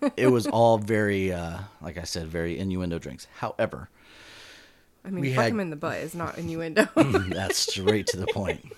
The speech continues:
Speaker 2: It's like, "Come on her face. Hmm, I wonder what
Speaker 1: I
Speaker 2: they
Speaker 1: wonder
Speaker 2: mean."
Speaker 1: what they mean by that. <laughs>
Speaker 2: Mm, so clever. <laughs> So, um, so anyways, so, um, I believe by that point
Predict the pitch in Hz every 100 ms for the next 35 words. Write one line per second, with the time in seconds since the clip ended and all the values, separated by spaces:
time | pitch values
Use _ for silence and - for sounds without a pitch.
0 | - 120 87 - - 82 - - - 131
1 | 127 117 104 104 - 98 78 - - -
2 | - - - 170 175 120 82 92 110 139
3 | 151 151 453 453 480 453 427 427 - 339
4 | 294 294 254 180 - - - 349 - 453
5 | - 494 123 98 - 151 - 160 139 87
6 | 80 - 466 - - - - - 440 -
7 | 494 - - - - - - - 120 104
8 | 95 92 85 82 120 - _ _ - -
9 | 143 156 98 82 - 110 98 107 92 78
10 | 78 _ _ _ - - _ _ _ -
11 | - _ 113 - 107 98 113 139 120 104
12 | 95 90 - 90 85